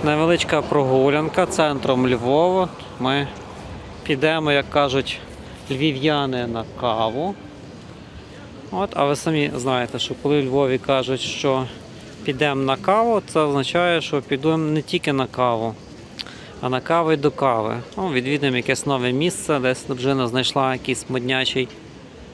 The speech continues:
е, моднячу кафешку з якимись оригінальними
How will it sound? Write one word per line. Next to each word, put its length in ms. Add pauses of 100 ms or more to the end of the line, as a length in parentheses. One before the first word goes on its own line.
(320)
е, 720 (880)
моднячу 420
кафешку 580 (800)
з 80
якимись 360
оригінальними 880